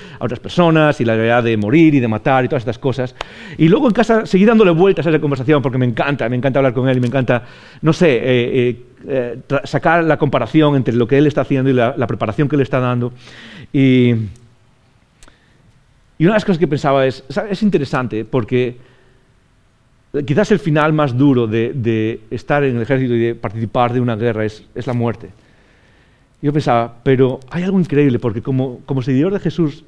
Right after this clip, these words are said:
ni eso, ni a eso le tienes que tener miedo.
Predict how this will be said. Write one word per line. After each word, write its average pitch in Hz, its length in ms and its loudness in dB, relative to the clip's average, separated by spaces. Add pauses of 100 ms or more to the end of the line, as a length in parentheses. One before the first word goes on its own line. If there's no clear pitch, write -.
(120)
ni 135 300 0
eso, 113 420 -6 (600)
ni 143 140 2
a 151 120 2
eso 156 160 -4
le 120 80 -2
tienes 120 180 -4
que 123 60 -8
tener 113 220 -4
miedo. 104 240 -6